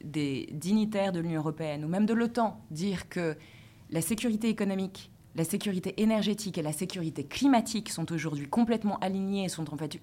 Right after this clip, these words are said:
une seule et même chose, on se rend compte qu'aujourd'hui, on a vraiment un changement de paradigme qui est en train de naître. Et je le vois, en l'occurrence, je vous mentionnais justement, juste avant qu'on, on démarre l'enregistrement du podcast, les conclusions,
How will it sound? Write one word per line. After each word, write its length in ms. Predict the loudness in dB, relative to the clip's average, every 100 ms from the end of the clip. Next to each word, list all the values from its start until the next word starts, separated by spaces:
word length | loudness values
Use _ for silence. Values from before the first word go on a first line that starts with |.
| 4
une 140 | 6
seule 260 | 6 0 0
et 40 |
même 180 | -2 -2
chose, 460 | -4 -6 -6 -10 -12 -18 -20 -20 -6
on 80 | -2
se 100 | 2
rend 200 | 4 4
compte 240 | 4 0
qu'aujourd'hui, 540 | 0 -2 -2 -2 0 0
on 120 | 0
a 60 | 0
vraiment 540 | 0 2 2 0 -4 -10 -20 -20 -4
un 120 | 0
changement 460 | 2 2 2 2 0
de 60 |
paradigme 600 | 2 0 -2 -4 -4 -4 -6
qui 280 | -6 -4 -2
est 100 | -2
en 100 | -4
train 180 | -4 -4
de 100 | -2
naître. 360 | -4 -6 -14 -18 -20 -4
Et 100 | -2
je 100 | 2
le 60 |
vois, 260 | 2 4 6
en 80 | 6
l'occurrence, 580 | 4 0 0 0 -2 -6 -6
je 400 | -4 -2 -2 -4 -6 -8 -8
vous 180 | -6 -2
mentionnais 520 | 0 -2 -2 -2 0
justement, 520 | -2 -4 -2 -2 -2 -4
juste 340 | -4 -4 -4 -2
avant 160 | -4
qu'on, 220 | -4 -6 -6 -6
on 140 | -4
démarre 320 | -2 -2 0
l'enregistrement 440 | -2 -2 -4 -4 -4
du 100 | -4
podcast, 560 | -6 -4 -6 -6 -12 -18 -20 -18 -18 -20 -4
les 100 | 0
conclusions, 840 | 2 2 2 2 2 2 2 2